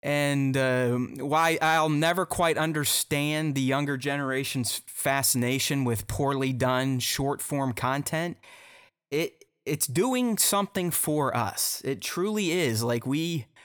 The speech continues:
we're finally over a thousand on YouTube. As I said, we added hundreds on our, our typical socials. TikTok is slowly coming around.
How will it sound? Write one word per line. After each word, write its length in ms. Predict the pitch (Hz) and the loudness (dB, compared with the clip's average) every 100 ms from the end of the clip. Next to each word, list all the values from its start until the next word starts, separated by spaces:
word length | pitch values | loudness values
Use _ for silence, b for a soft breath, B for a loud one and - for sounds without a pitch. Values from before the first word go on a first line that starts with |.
| B B _ _ - | B B _ _ -4
we're 80 | 127 | -2
finally 440 | - 160 175 180 | 2 4 4 4
over 240 | 175 165 165 | 4 4 2
a 60 | |
thousand 520 | 156 156 151 160 160 160 | 2 2 2 0 -2 -2
on 180 | 156 | -2
YouTube. 580 | 143 160 156 160 165 151 | 0 -2 -2 0 0 0
As 140 | 139 135 | 0 2
I 60 | |
said, 280 | 127 147 147 | 2 2 0
we 180 | 135 135 | 0 2
added 320 | 139 135 120 | 2 2 0
hundreds 520 | 135 147 147 147 131 | 2 0 0 -2 -2
on 280 | 139 127 127 | -2 -2 0
our, 220 | 123 120 | 0 0
our 160 | 123 117 | -2 -2
typical 360 | - 156 143 | -2 -4 -4
socials. 600 | 127 151 143 143 156 147 | -2 0 0 0 -2 -4
TikTok 600 | - 151 147 156 143 143 | -2 -2 -2 0 0 0
is 100 | 127 | 0
slowly 680 | - - 127 131 135 131 135 | 0 0 0 0 0 -2 -4
coming 360 | - 135 135 127 | -4 -4 -2 -2
around. 580 | 123 123 120 117 117 | 0 0 2 2 0